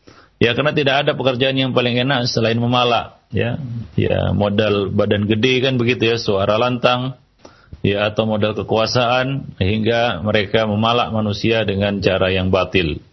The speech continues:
dengan cara zalim, ikhwan fillah. Dan ini termasuk dosa besar ya. Ini termasuk dosa besar. Wa intihakuhun-, wa intihakuhu linnas, dan kejahatannya ya, ya, ter-, pelanggarannya terhadap hak-hak manusia.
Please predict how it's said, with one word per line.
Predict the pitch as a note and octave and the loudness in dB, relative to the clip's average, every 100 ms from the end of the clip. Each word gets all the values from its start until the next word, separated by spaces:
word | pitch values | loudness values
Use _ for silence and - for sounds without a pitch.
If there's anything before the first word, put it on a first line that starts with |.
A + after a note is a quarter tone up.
| _ | _
dengan | F#2+ F#2 F2+ | -2 0 0
cara | F#2+ F2+ F2 | 2 2 2
zalim, | F2 F#2 F2 E2+ | 2 2 2 0
ikhwan | F2+ E2+ E2 | 0 0 0
fillah. | E2 D#2+ D#2 E2+ | 0 0 2 2
Dan | F#2 | 2
ini | B2 | 0
termasuk | - A2 A2+ B2 A2 | 2 2 0 -2 0
dosa | A2+ A#2+ | 0 0
besar | A#2 A2 C3+ A#2+ F#2 | 0 0 2 2 2
ya. | G2 B2 C#3+ - - - - - | 0 0 -4 -14 -20 -20 -20 -4
Ini | A2+ A2 | -2 0
termasuk | G#2 G2+ G#2 | -2 -2 -2
dosa | G#2 G#2 | -2 0
besar. | G2+ G2 A#2+ G#2 D2+ - _ _ _ _ | -2 0 0 0 -4 -12 _ _ _ _
Wa | B2 | 0
intihakuhun-, | D3 C#3 D3 E3 E3+ E3 D3+ D3+ D3+ D3 C#3+ | 2 0 0 0 0 -2 -2 -2 -2 -4 -2
wa | C3+ | -2
intihakuhu | C3+ D3+ C#3+ D3 E3 E3 D3+ D3+ | 0 -2 0 0 0 0 0 0
linnas, | D3 D#3 D3+ A#2 - - - _ _ _ | 0 0 0 -2 -6 -12 -18 _ _ _
dan | A#2 C3 | -2 0
kejahatannya | C3+ C#3 C3 C#3 D#3 D3+ D3 B2 | 0 0 0 0 -2 0 -2 0
ya, | A2+ D3 E3 - _ - | 0 -2 -4 -10 _ -6
ya, | - A1+ | -4 -4
ter-, | - - - | 0 -2 2
pelanggarannya | C#3+ C#3+ C#3+ C#3+ D#3 D#3+ | 2 2 2 0 0 0
terhadap | D3+ C#3 C#3+ | 0 0 -2
hak-hak | - E3 - C3+ C#3+ | 0 -2 -2 -4 -2
manusia. | C#3+ D3 D3 E3 D3 G#2 A2 | -2 -2 -2 0 0 0 -6